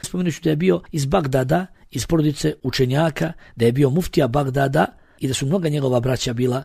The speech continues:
kadije u mnogim iračkim gradovima, pa iako je imao jaku sklonost ka sufizmu, zbog čega je i smijenjen, otpušten, njegov sin Šukri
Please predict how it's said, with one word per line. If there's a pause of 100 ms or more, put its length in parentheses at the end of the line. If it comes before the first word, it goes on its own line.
kadije
u
mnogim
iračkim
gradovima, (340)
pa
iako
je
imao
jaku
sklonost
ka
sufizmu, (260)
zbog
čega
je
i
smijenjen,
otpušten, (360)
njegov
sin
Šukri